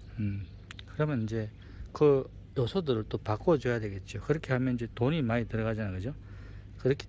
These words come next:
때문에 식당을 할 때 이런 잘 될 수 있는 위치를 꼭 잘 선정해야 된다는 걸 명심하시고 오늘 하루도, 어, 또 잘 보내시길 바랍니다. 하여튼 오늘은 여기까지 하고 다음에 또 인사드리겠습니다.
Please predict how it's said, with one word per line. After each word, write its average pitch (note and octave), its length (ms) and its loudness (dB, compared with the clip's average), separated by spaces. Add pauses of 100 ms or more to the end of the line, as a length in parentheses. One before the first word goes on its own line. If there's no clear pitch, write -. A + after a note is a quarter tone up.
때문에 C3+ 480 2
식당을 E3 400 0
할 - 260 -2
때 F3+ 220 -4 (320)
이런 D#3 340 4 (460)
잘 A#2+ 240 4
될 F3 140 4
수 - 180 -4
있는 D3 280 2
위치를 D#3+ 680 2 (200)
꼭 - 220 2
잘 A#2+ 140 2
선정해야 D#3+ 760 0
된다는 B2+ 340 -2
걸 D3+ 260 -2
명심하시고 A#2 760 -4 (720)
오늘 D#3 200 6
하루도, C#3+ 480 2 (840)
어, A#2 260 -2 (120)
또 A2+ 180 -2
잘 A2+ 220 -2
보내시길 A2+ 560 -2
바랍니다. G#2+ 380 -6
하여튼 A#2+ 300 -2
오늘은 D#3 540 4
여기까지 C3+ 380 2
하고 B2 240 0
다음에 C3 400 0
또 C#3+ 240 2 (100)
인사드리겠습니다. A2+ 800 -2